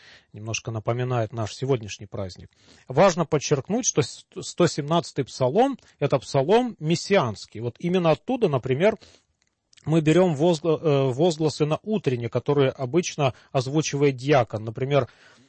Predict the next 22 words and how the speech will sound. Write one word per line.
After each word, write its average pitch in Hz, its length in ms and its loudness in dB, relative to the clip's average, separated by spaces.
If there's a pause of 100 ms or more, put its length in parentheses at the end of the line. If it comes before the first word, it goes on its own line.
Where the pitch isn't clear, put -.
(160)
э, 127 320 -2
вот, 131 280 -2
э, 131 140 -6
"Благословен 135 600 0
гряды 135 340 2
во 127 120 2
имя 123 180 -2
Господне, 165 560 -2
Бог 135 240 2
Господь, 131 500 0
явися 123 480 -2
нам, 117 420 -4 (480)
обышедшая 147 760 2
бы 135 160 2
до 135 180 4
Шамя, 147 540 0
и 151 180 0
именем 139 320 -2
Господним 131 560 -2
противляхся 127 720 -2
им", 127 580 -6 (320)
да? 175 360 -2